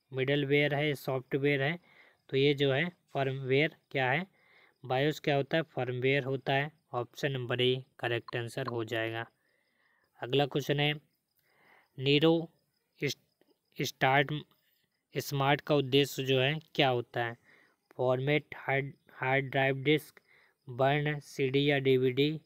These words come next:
या फॉर्मेट पेन ड्राइव या फिर फॉर्मेट सीडी और डीवीडी। तो इसका काम होता है बर्न सीडी और डीवीडी। बी ऑप्शन यहाँ पर करेक्ट आंसर हो जाएगा।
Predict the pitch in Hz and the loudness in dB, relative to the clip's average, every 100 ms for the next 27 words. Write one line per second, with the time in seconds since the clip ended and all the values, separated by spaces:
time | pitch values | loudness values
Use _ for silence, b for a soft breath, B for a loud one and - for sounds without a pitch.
0 | - - 120 - 131 131 139 139 - 143 | -10 -8 -8 -4 -2 -2 -2 -2 -4 -6
1 | 143 139 143 151 135 131 123 147 - 160 | -4 0 2 2 0 -2 -2 -4 -4 -4
2 | 123 123 143 147 - 135 127 131 131 135 | -2 -2 -2 -4 -8 -6 -2 0 2 0
3 | 135 127 120 117 120 - b b b b | 0 2 2 0 -4 -8 b b b b
4 | b _ 139 127 - 143 135 139 135 127 | b _ -6 -4 -6 -4 -4 -2 -4 -4
5 | 139 135 151 - _ 135 123 139 147 151 | -2 0 -2 -8 _ -8 0 2 2 -2
6 | 160 - - 139 131 139 135 151 175 _ | -6 -12 -4 -2 2 2 2 0 -6 _
7 | 127 123 127 120 120 113 _ _ _ _ | -4 0 2 2 -2 -4 _ _ _ _
8 | _ _ 123 135 147 131 - 151 135 127 | _ _ -6 -2 0 -2 -4 -6 -2 -2
9 | 117 147 160 - _ - 120 117 - 120 | -4 -6 -8 -10 _ -6 -4 -4 -6 -8
10 | 117 131 147 _ B B _ - 120 120 | -4 -6 -6 _ B B _ -8 -4 -2
11 | 117 117 113 | -2 -2 -6